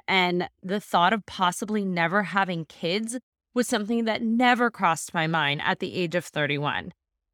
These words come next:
And ironically, the cancer part scared me way less than the thought of never having kids. You would have thought this experience would have been my wake-up call, but it wasn't.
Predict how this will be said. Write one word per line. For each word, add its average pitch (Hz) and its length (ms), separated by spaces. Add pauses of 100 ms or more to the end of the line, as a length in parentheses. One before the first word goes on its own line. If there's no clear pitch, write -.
(180)
And 240 380
ironically, 247 840 (100)
the 269 60
cancer 208 440
part 311 280
scared 214 300
me 196 140
way 185 340
less 220 440
than 202 160
the 196 120
thought 165 320 (160)
of 185 300 (160)
never 175 400
having 160 340
kids. - 520 (680)
You 254 160
would 277 120
have 349 120
thought 190 260
this 190 180
experience 165 460
would 180 120
have 160 60
been 180 160
my 165 180
wake-up 160 380
call, 131 400 (140)
but 190 120
it 185 140
wasn't. - 500